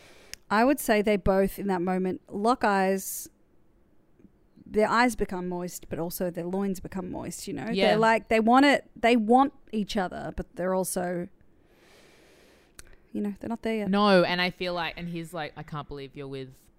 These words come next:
Speaker 2: this cunt."
Speaker 1: Renathan
Speaker 2: He glares.
Speaker 1: the third.
Speaker 2: Renathan. He glares and he leaves.
Speaker 1: <laughs> He glares, he leaves. My notes for this whole scene are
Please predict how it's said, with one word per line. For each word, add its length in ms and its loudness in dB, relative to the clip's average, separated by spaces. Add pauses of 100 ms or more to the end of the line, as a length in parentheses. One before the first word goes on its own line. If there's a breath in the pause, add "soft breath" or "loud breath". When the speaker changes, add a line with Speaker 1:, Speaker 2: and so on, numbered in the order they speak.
(520)
Speaker 2:
this 280 -8 (120)
cunt." 280 -14 (1200)
Speaker 1:
Renathan 520 -2
Speaker 2:
He 40 -2
glares. 600 0
Speaker 1:
the 80 -8
third. 440 -2
Speaker 2:
Renathan. 440 -6
He 140 -6
glares 380 -4
and 100 -6
he 120 -6
leaves. 840 0
Speaker 1:
<laughs> 40 -20 (1160 loud breath)
He 140 -2
glares, 400 8
he 120 4
leaves. 460 6
My 240 4
notes 380 8
for 160 2
this 220 -2
whole 180 2
scene 340 0
are 440 -4